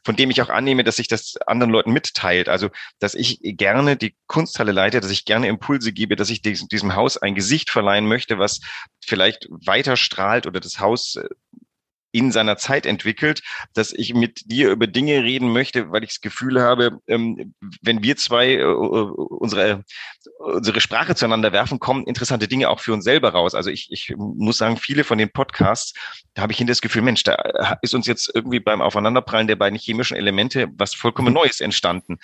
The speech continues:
Speaker 1: Und, äh, das ist ja auch wiederum dieser Gedanke, dass Kunst solche Sachen auslösen kann. Also beim Betrachten von etwas, beim drüber sprechen, entstehen Ideen. Und davon lebt die Gesellschaft, davon leben wir.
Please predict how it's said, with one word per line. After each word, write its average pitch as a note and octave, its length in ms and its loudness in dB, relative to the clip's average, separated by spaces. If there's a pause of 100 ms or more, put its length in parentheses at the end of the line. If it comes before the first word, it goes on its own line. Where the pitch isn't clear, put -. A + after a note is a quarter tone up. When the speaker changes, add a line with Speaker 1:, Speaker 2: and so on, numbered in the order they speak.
(420)
Speaker 1:
Und, G#2+ 220 0
äh, G2 100 -2
das A#2+ 200 0
ist - 340 -2 (240)
ja - 120 2
auch - 140 0
wiederum B2 260 2
dieser A2 200 2
Gedanke, A2 480 0
dass - 200 -2
Kunst - 440 0
solche G#2 200 2
Sachen G#2 260 0
auslösen G#2+ 580 2
kann. G#2+ 260 0
Also F#2+ 180 0
beim F#2+ 220 -2
Betrachten C3+ 680 -2
von - 180 -2
etwas, - 520 0 (280)
beim G2 160 2
drüber G#2+ 300 2
sprechen, B2+ 640 0 (340)
entstehen A#2 440 4
Ideen. F#2+ 640 0 (100)
Und F2+ 140 -4
davon G#2 320 2
lebt A#2+ 260 -2
die F#2 60 -8
Gesellschaft, E2+ 480 -4
davon F#2+ 200 -4
leben G2 320 -4
wir. D#2 300 -6